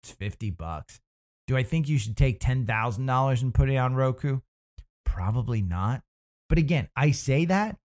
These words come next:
and then boom, tomorrow Netflix buys it for a hundred and fifty dollars a share. <laughs>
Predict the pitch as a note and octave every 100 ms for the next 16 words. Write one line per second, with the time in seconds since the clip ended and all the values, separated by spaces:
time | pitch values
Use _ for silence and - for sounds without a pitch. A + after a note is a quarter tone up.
0 | _ _ D#3 D3 D3 B2+ A#2+ G3 C3+ G2+
1 | A#2+ C3+ E3 C#3+ C3+ - C#3 C3 G#2+ B2
2 | C3 A#2 - - A#2+ C3 C#3 C3+ A2 C3+
3 | - B2 A#2+ B2 A2 G2+ B2 F2+ F#2 _
4 | _ _ - - F3 D#3 D3